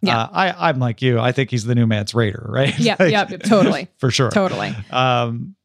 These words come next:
Speaker 2: but
Speaker 1: Which I like.
Speaker 2: Yeah, I, I like that too. And, and that, that feels right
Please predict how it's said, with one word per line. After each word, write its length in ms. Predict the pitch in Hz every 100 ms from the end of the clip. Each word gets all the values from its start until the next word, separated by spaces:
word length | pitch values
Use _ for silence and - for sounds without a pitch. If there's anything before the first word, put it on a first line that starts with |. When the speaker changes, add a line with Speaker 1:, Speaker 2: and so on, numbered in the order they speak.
| -
Speaker 2:
but 100 | 147
Speaker 1:
Which 100 | 139
I 60 | 196
like. 500 | 175 123 - - _
Speaker 2:
Yeah, 420 | 170 156 110 107
I, 120 | 117 131
I 140 | 143
like 200 | 139 127
that 180 | 117 107
too. 240 | 113 98 98
And, 260 | 127 123
and 500 | 139 131 127 123 120
that, 340 | 139 143 143 131
that 180 | 143 -
feels 320 | 139 117 101
right 340 | 98 110 104